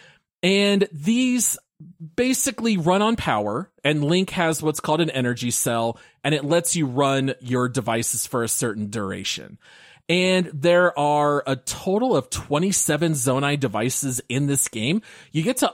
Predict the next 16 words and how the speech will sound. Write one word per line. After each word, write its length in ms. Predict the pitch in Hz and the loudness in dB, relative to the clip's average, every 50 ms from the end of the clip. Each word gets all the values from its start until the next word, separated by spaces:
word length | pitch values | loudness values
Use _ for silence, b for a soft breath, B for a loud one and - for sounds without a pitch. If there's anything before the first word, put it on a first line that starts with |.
| - | 0
unlock 380 | 160 175 175 165 160 165 165 - | 0 0 2 2 2 0 0 -2
things 380 | - 165 151 151 147 - - | -2 -2 -2 0 -2 -2 -2
like 180 | 135 117 107 - | -2 -2 -2 -4
wheels, 580 | 120 120 151 196 208 214 208 208 208 202 185 - - - - | -4 -2 -2 0 2 2 2 2 2 2 0 -2 -4 -4 -2
sleds, 720 | - - - 160 165 170 175 175 175 180 160 143 - - - | -2 -2 0 0 0 2 4 4 2 2 0 -4 -6 -8 -10
hoverstones, 840 | - - 175 170 156 165 156 - - - 165 160 160 156 151 147 - 123 | -6 -4 -2 0 0 0 0 0 0 0 2 2 2 2 0 0 -2 -4
mirrors, 720 | 123 123 131 147 151 151 151 151 151 151 147 143 - - b b b b b b - | -4 -2 0 0 2 2 2 2 2 2 0 0 -2 -6 b b b b b b -8
springs, 720 | - - - - - 139 151 151 147 151 151 147 135 - | -6 -6 -6 -4 -2 0 0 0 0 0 -2 -2 -2 -4
cannons, 800 | - - - 131 127 131 135 135 131 131 131 135 135 127 - - - | -6 -6 -4 -4 -2 -2 -2 -2 -2 -2 -2 -2 -2 -2 -4 -4 -6
lights, 640 | 110 107 107 117 131 143 139 131 - - - - b b b b b b _ - | -6 -4 0 0 2 0 0 -2 -2 -4 -4 -4 b b b b b b _ -4
uh, 280 | 113 107 107 107 104 101 | -2 -2 0 -2 -2 -2
water 300 | 107 120 139 151 160 156 | 0 0 2 2 2 0
shooting 360 | - - - 170 156 156 151 | 0 0 0 0 0 0 -2
fire 360 | 139 - 127 123 135 139 139 | -2 0 0 0 2 0 0
hydrants, 600 | 123 123 135 131 135 131 135 135 135 131 127 - | 0 -2 -2 -2 -2 -2 -2 -2 -2 -2 -4 -6
balloons, 920 | - 113 113 117 107 107 123 143 156 156 156 156 156 156 151 151 147 - - | -6 -6 -6 -4 -4 -2 0 0 0 2 2 0 0 0 0 -2 -2 -4 -6